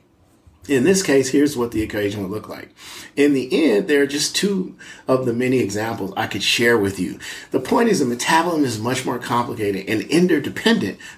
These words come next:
than most people realize. Therefore, trying what used to work for you or relying on calorie count often won't get you the results you want. As your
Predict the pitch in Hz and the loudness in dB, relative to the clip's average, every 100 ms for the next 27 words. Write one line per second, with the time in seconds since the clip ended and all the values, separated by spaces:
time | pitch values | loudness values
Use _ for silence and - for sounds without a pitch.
0 | - 117 120 135 - 135 113 113 120 92 | 0 2 2 2 0 -2 -2 0 0 -2
1 | - - - - - - - - 95 110 | -6 -12 -14 -16 -16 -18 -18 -16 0 4
2 | 147 185 208 165 147 170 - - - 131 | 4 2 2 4 4 0 -6 -10 -4 -2
3 | 127 139 147 123 131 120 147 196 - 151 | 0 2 2 2 0 0 0 0 2 4
4 | 135 131 - 120 151 127 107 104 101 104 | 4 2 -2 -2 2 2 0 -2 -2 0
5 | 117 127 127 131 - 113 127 147 - 135 | -2 -2 -2 -4 -2 0 2 0 -2 -2
6 | 120 - 120 139 147 131 117 107 113 123 | -2 0 0 0 -2 -4 -6 -6 -6 -4
7 | 113 104 104 101 117 117 - 95 85 69 | -4 -4 -6 -2 -2 -2 -4 -8 -8 -14
8 | - _ _ - - - - - - - | -18 _ _ -20 -20 -20 -20 -20 -20 -4
9 | - 131 139 | 0 2 2